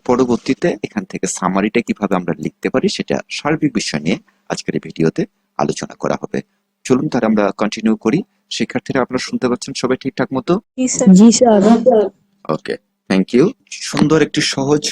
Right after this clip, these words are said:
Speaker 1: কবিতা এবং খুব দার্শনিকমূলক একটি কবিতা। Whose woods this? আর I think I know। বলছে এই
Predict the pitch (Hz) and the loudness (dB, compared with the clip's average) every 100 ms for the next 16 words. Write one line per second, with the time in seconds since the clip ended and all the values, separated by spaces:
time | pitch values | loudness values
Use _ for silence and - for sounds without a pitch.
0 | - 123 120 123 170 - _ _ _ _ | -2 0 0 0 0 -2 _ _ _ _
1 | - 87 90 - 101 _ - 117 117 - | -8 -4 -4 -4 -6 _ -4 -2 0 2
2 | 123 117 85 82 76 - 78 80 80 - | 2 2 0 -2 -2 -8 -4 0 0 0
3 | 170 - - 151 - - 160 139 131 202 | -4 -4 0 0 0 0 2 4 4 2
4 | - - - _ 95 95 - - - - | -2 -6 -8 _ -2 0 -2 -4 -4 -6
5 | - _ _ - 90 90 - 107 110 - | -12 _ _ -2 0 0 0 -2 -2 -2
6 | 147 - 78 82 85 76 _ - 127 - | -4 -2 -4 0 -2 -2 _ -8 -6 -2
7 | - - 165 _ _ 220 233 220 | 0 0 -4 _ _ 4 6 4